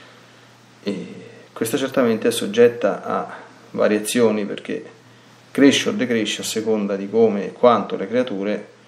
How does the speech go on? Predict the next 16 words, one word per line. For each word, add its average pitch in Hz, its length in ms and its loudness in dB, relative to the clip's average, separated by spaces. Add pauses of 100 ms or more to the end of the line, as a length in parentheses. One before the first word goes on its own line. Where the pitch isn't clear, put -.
(500)
agiscono 110 580 0
con 104 140 -4
questa 110 480 -4
rettitudine 110 960 -6
di 101 100 -12
intenzione, - 720 -10 (1200)
cioè 117 240 2
fare 135 300 4
tutto 113 560 -2
per 120 280 -2 (200)
Lui 92 280 -8 (180)
e - 80 -18
per 120 220 2
amore 107 260 0
suo. 107 280 -8 (2000)
E - 100 -12